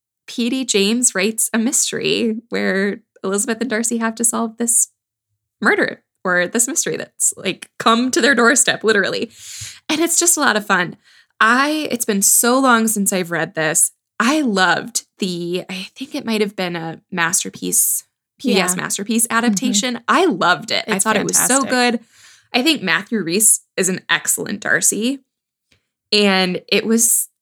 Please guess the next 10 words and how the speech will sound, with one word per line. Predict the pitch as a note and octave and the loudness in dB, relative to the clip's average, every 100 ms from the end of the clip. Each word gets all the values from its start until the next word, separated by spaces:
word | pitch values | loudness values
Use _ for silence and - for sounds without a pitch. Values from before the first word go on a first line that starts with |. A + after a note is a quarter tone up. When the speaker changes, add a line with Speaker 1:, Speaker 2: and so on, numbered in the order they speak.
| - | -2
Speaker 1:
just | - A3+ B3+ - | -2 0 -2 0
a | C#4+ | -2
lot | G#3 G#3+ F#3+ G3 | -4 -2 0 0
of | A3 | -2
fun. | A3 - A#3+ E4 G3+ - F2+ - | -6 -8 -4 -2 -2 -4 -12 -6
And | G3 F#3+ F#3+ F3+ | -4 -2 -2 -4
I | G3+ G3+ | -10 -8
really | G3 A3+ B3 A#3 | -2 0 0 0
loved | G3+ F#3+ F3+ - | 2 0 -4 -4
that | E3+ D#3 - | -2 -2 -6